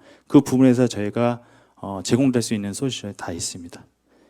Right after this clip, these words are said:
여기에 대한 솔루션에 대한 제공되는 부분들은 대부분이 저희가 유니크하게 다른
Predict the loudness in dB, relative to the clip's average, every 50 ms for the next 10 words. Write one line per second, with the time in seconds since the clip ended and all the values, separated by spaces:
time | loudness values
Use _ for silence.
0 | _ _ _ 4 8 8 8 8 8 6 6 4 4 0 2 4 4 4 4 4
1 | 2 0 2 2 0 0 0 -2 -2 0 0 0 2 2 2 0 0 -2 -6 -6
2 | -4 -4 -4 -4 -4 -4 -4 -4 -4 -6 -8 _ _ _ _ _ -2 -2 0 2
3 | 2 2 0 -2 -2 -4 -6 -6 -6 -6 -6 -6 -4 -2 0 0 0 0 -2 -6
4 | -8 -8 -8 -8 -8 -8 -8 -8 -10 -12 _ _ _ _ _ _ _ -6 -4 -2
5 | -2 0 0 0 -2 -2 -4 -6 -8 -8 -10 -10 -12 -12 -14 -16 -18 -20